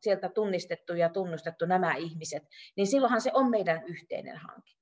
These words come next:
Plus, että näiden meidän neljän keskuskaupungin, kun Savonlinna on se,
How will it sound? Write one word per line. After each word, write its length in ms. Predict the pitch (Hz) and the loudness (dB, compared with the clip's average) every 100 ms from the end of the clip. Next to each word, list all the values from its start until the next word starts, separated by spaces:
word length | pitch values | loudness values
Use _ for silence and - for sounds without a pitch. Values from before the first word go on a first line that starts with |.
| _ | _
Plus, 380 | 277 285 - - _ _ _ - | 2 2 0 -8 _ _ _ -2
että 240 | 180 - | 0 0
näiden 360 | 190 208 208 185 | 0 0 0 0
meidän 300 | 190 185 180 - | 2 0 0 -4
neljän 440 | 185 214 233 165 156 | 2 2 4 2 2
keskuskaupungin, 800 | 180 - - - 208 202 185 185 - | -2 -2 -4 2 2 2 -6 -8 -12
kun 100 | - | -2
Savonlinna 520 | 240 254 269 208 175 | 2 6 6 4 0
on 80 | 160 | -2
se, 200 | 156 151 | -2 -4